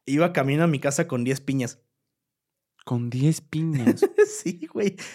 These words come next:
Speaker 1: Me, me la dejó ir con diez piñas y tu pendejo todavía le pagó las piñas, güey.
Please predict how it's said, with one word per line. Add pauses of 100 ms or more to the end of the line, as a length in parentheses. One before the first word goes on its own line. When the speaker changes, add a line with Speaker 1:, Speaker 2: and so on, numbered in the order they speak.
(140)
Speaker 1:
Me,
me
la
dejó
ir
con
diez
piñas
y
tu
pendejo
todavía
le
pagó
las
piñas,
güey.